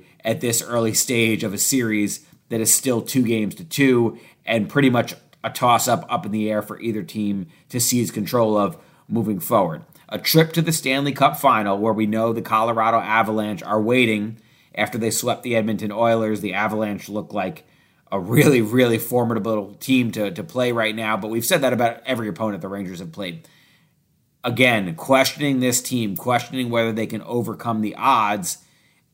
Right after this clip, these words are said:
is not a great game to play based on the recent history. We know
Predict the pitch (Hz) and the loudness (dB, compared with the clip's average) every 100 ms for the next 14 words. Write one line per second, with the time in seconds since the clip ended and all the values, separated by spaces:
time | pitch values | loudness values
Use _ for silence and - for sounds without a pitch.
0 | _ _ 123 117 117 139 135 131 117 127 | _ _ -4 -2 4 4 4 0 -2 0
1 | 117 120 120 107 90 - 120 107 90 113 | 0 0 -2 -2 -6 -2 2 2 0 0
2 | 101 120 107 104 107 98 90 110 - 90 | 0 0 0 -2 -4 -4 -6 -4 -6 -8
3 | 85 92 110 107 120 120 113 110 104 | -8 -4 -2 0 2 4 4 2 -4